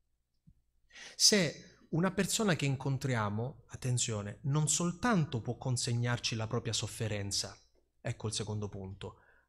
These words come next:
ma può consegnarci la verità di se stesso. La verità. Una persona si sente sola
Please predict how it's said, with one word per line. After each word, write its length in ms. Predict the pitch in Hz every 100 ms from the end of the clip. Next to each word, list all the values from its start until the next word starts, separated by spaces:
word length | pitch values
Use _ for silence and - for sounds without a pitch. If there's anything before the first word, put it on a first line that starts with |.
| -
ma 200 | 127 143
può 340 | - 196 185
consegnarci 1160 | - 151 - 139 135 139 160 156 - - 156 -
la 160 | 131 127
verità 500 | 127 123 123 131 127
di 140 | 113
se 160 | - 107
stesso. 600 | - - 98 - - - - _ _ _ _ _ _ _ _ _ _ _ _ _ _ _
La 240 | 123 131
verità. 540 | 135 131 123 113 - - - _ _ _ _ _ _ _ _ _ _ _ _ _ _ _ _ _ _ _ _ _ _ _ _ _ _ _ - - - - - _ _ _
Una 200 | 151 151
persona 460 | 151 165 - 143 117
si 120 | 127
sente 400 | - 135 127 131
sola 600 | - 180 214 185 107 -